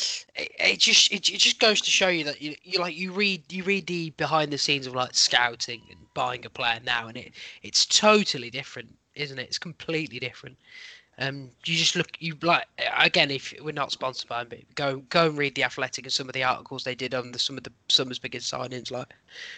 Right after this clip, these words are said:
and the, the depth that these players go, the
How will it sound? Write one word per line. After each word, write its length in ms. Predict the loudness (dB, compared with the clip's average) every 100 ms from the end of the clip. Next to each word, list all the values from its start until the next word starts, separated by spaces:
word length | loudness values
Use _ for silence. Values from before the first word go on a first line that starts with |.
| -18 -6
and 180 | -4 0
the, 220 | 2 0 0
the 80 | -2
depth 320 | 4 4 4
that 120 | -2
these 180 | -6 -6
players 300 | -2 0 0
go, 320 | 0 -2 -2 -8 _
the 80 | -16